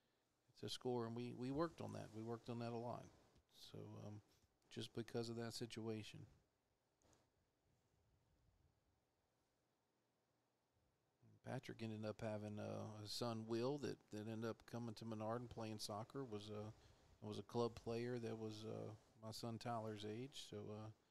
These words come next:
so good to see another generation. And his brother Briggs has a daughter that's at Ash, and, and some other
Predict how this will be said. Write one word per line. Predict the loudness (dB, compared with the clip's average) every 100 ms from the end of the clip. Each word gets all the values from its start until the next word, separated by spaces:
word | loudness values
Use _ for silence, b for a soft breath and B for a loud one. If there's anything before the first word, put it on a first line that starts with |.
| b b b b _ _ -18
so | -6
good | -4
to | -4
see | -4 -2 -2
another | 0 2 0
generation. | -2 -2 -2 -2 -2 -2 -2
And | -4 -6 -10 -20 _
his | -10 -8
brother | 0 2 2 0 -2 -6 -2
Briggs | -2 -2 -4
has | -2 -2 -2 -8 b b b b b -8
a | -2
daughter | 4 4 4 2
that's | 0 -2
at | 0
Ash, | 0 0 -2 -6 -8
and, | -8 -6 -8 -14 -10
and | -8 -8
some | -4
other | -2 -2